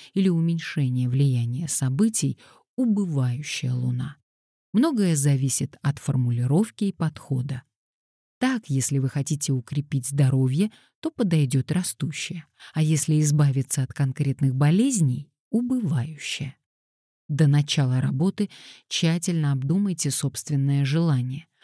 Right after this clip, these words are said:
Постарайтесь выделить в нём важные элементы. Каждый такой элемент будет представлен отдельным предметом.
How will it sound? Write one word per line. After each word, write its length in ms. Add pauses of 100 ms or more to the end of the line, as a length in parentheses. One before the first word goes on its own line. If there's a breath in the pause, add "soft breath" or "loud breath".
(180 loud breath)
Постарайтесь 680
выделить 460
в 60
нём 300
важные 500
элементы. 680 (600)
Каждый 380
такой 420
элемент 600 (320 loud breath)
будет 360
представлен 760
отдельным 580
предметом. 680